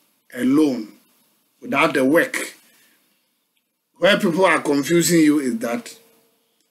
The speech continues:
you don't work to get salvation. But after you have been saved, you work your way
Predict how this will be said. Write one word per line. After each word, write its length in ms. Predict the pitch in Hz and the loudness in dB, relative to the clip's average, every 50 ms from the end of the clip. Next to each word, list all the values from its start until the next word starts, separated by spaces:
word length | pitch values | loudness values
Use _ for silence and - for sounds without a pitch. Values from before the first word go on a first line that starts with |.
| _ _ _ | _ _ _
you 140 | - 139 147 | -4 -2 0
don't 300 | 185 202 214 226 214 190 | 2 4 6 6 6 4
work 400 | 185 190 190 180 170 - - - - - | 4 2 0 0 0 -6 -10 -10 -16 -10
to 140 | - 139 135 139 135 | -6 -6 -6 -6 -6
get 260 | 127 160 180 175 175 | 0 0 0 0 0
salvation. 680 | - - 143 131 120 120 139 135 131 123 - 127 - - _ _ _ _ _ _ _ _ _ _ _ _ _ _ _ _ | -2 -4 -4 -4 -2 0 0 -2 -2 -2 -6 -10 -12 -18 _ _ _ _ _ _ _ _ _ _ _ _ _ _ _ _
But 220 | - - - - | -20 -20 -14 -4
after 280 | 165 - - 202 247 226 | -4 -2 2 2 2 4
you 140 | 226 208 185 | 6 6 6
have 160 | 165 160 160 156 | 4 4 4 2
been 160 | 156 151 151 | 2 2 2
saved, 560 | 147 - 254 214 165 151 165 170 165 - - - _ _ _ _ _ _ _ _ _ | 0 0 2 4 4 4 2 -2 -6 -10 -14 -16 _ _ _ _ _ _ _ _ _
you 140 | 151 143 147 | -6 -2 0
work 540 | 151 156 170 202 226 226 226 - - - | 0 0 2 2 2 2 2 0 -6 -6
your 220 | - 151 143 135 135 | -2 0 0 0 2
way 440 | 135 156 160 135 131 135 139 139 | 4 4 4 4 4 0 -2 -6